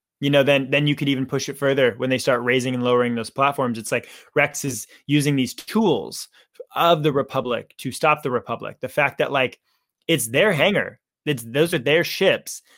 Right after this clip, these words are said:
and they can't even stop a couple of, uh, of, uh,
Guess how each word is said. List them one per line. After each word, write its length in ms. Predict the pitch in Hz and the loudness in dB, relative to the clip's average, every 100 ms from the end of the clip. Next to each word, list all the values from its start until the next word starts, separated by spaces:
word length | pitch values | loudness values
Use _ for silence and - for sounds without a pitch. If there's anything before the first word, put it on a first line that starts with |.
| _ - | _ -6
and 160 | 139 | -2
they 80 | 151 | -2
can't 280 | 147 170 147 | 0 -2 0
even 200 | 156 147 | -4 -4
stop 320 | - 147 143 | -2 0 0
a 60 | 143 | -2
couple 320 | 143 139 135 | -4 -2 -2
of, 220 | 123 107 | -2 -2
uh, 300 | 120 117 113 110 _ _ _ | -2 0 -2 -8 _ _ _
of, 280 | 123 117 107 | -10 -10 -6
uh, 320 | 113 110 104 | -6 -4 -6